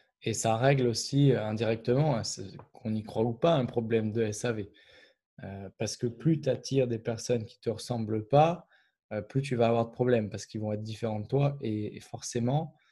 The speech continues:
bah, ça va pas matcher avec tout ce que tu racontes. Sauf si tu portes un masque et que tu cherches à, à plaire avec, euh, avec une identité qui n'est pas la tienne. Mais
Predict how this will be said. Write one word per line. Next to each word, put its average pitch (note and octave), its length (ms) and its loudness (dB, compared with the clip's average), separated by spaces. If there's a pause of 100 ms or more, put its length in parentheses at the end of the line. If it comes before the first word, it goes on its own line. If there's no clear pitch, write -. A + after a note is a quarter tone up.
(180)
bah, G#2+ 140 -4
ça G#2 200 -4
va G#2+ 120 -2
pas B2+ 140 0
matcher C3 320 0
avec A2 180 -2
tout - 100 -12
ce - 80 -12
que A#2 100 -6
tu - 140 -8
racontes. A2+ 460 -8 (140)
Sauf D#3 320 4
si - 320 -2
tu - 160 -10
portes - 260 -8
un G#2+ 60 -4
masque C#3+ 300 0
et A2 60 -8
que G#2+ 60 -20
tu - 120 -14
cherches - 320 -6
à, G#2 140 -8 (400)
à G#2+ 80 -4
plaire A#2+ 320 2
avec, A2 400 -2
euh, G2+ 320 -4 (280)
avec G2+ 300 -10
une A2 80 -4
identité A2+ 460 -4
qui A2 120 -10
n'est G#2 120 -4
pas G#2+ 180 -4
la G#2 120 -4
tienne. D#3+ 360 0 (400)
Mais - 60 -4